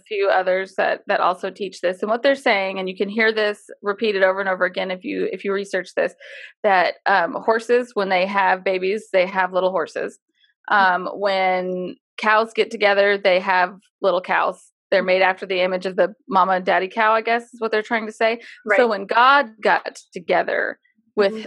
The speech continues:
Speaker 1: you know, the other members of the Trinity, he, he got together and he created little gods.
Speaker 2: Little
Speaker 1: But the
Speaker 2: gods.
Speaker 1: problem <laughs> with that is that a cow or a horse or a cat, when they get together and they are having, um,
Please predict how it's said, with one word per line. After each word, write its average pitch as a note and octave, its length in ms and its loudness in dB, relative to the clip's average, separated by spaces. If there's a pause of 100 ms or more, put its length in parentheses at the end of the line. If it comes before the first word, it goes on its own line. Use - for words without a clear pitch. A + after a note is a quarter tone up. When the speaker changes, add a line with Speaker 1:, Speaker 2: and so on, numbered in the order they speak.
Speaker 1:
you G#3 80 -4
know, F#3+ 200 4
the D#3 280 4
other G#3+ 200 4
members F#3 720 0 (120)
of F#3+ 260 2 (120)
the F3+ 60 -2
Trinity, F#3 760 -4 (120)
he, G#3+ 680 -4
he A3 180 -2
got G#3 180 2
together G3 260 0
and F3+ 100 -8
he A3+ 120 -6
created F3+ 720 0 (420)
little G3 480 2
gods. - 560 -2 (240)
Speaker 2:
Little A3 180 2
Speaker 1:
But F#3+ 40 -6
the G#3 80 2
Speaker 2:
gods. - 100 -4
Speaker 1:
problem C#4 340 2
<laughs> G#3 80 -2
with A#3 140 -12
that A3 380 -4 (340)
is A3 160 -2
that F#3+ 300 2 (120)
a G3 500 2 (240)
cow D#4+ 560 4
or G3+ 180 4
a G3 40 -2
horse C4+ 380 2
or G3 100 -4
a F#3+ 60 -8
cat, A3+ 420 -2
when G3+ 140 -6
they A3+ 120 2
get A#3+ 140 -4
together G3+ 420 0
and F#3+ 200 -2
they G3+ 100 0
are G#3+ 140 2
having, F#3+ 500 0
um, F3+ 360 0